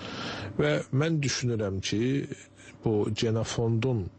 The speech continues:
e, yaşaması, mövcud olması üçün cəmiyyətdə müəllim və həkimin rolu əvəzsizdir.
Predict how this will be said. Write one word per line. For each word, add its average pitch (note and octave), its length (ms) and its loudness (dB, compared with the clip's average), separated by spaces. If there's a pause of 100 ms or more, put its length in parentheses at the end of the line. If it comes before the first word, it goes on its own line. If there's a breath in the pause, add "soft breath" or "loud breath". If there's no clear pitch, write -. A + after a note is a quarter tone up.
(140)
e, C3 140 0
yaşaması, A2 840 2
mövcud A2+ 480 2
olması F#2+ 480 0
üçün B2 380 2
cəmiyyətdə G#2+ 720 2
müəllim A2 500 4
və G2 120 2
həkimin G#2 520 0
rolu G#2 260 4
əvəzsizdir. - 680 -2